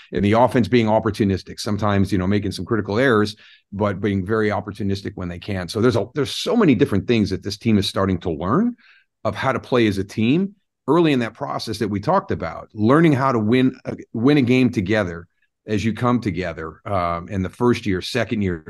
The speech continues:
third year. And, and it just seems like Jacksonville is pretty far down the road in that.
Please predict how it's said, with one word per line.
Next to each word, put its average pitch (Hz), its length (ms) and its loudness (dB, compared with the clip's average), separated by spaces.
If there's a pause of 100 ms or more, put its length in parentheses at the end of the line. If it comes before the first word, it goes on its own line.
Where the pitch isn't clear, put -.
(100)
third 113 320 0
year. 82 340 -4
And, 101 140 -6
and 107 100 0
it 104 60 2
just 101 160 -4
seems 110 160 0
like 92 100 -2
Jacksonville 95 580 -4
is 82 60 -6
pretty 240 260 -2
far 117 140 0
down 98 240 2
the 76 100 -10
road 82 320 -2
in - 100 -10
that. - 160 -20